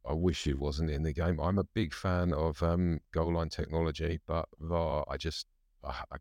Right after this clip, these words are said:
really don't like it. Um, I thought it was good that they released, to be fair to the P G M O L, they did release the audio, you know, finally. There's kind, 'cause I think the problem is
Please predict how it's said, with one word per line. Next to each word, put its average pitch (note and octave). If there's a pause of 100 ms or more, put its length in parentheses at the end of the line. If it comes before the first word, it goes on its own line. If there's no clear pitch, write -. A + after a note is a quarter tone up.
(160)
really E2+
don't D#2
like D2+
it. D2+ (440)
Um, F2 (720)
I A#2+
thought G2 (680)
it A2+
was G2
good C#3
that D3
they G#2
released, F#2+
to - (220)
be B2
fair G#2+
to F#2+
the E2
P F2+
G F2+
M E2+
O F2
L, E2+
they E2
did D#2
release E2+
the F#2
audio, F#2+
you D#2+
know, F2+
finally. F#2+
There's E2
kind, F2 (100)
'cause -
I D2+
think C3+
the -
problem F#2+
is F2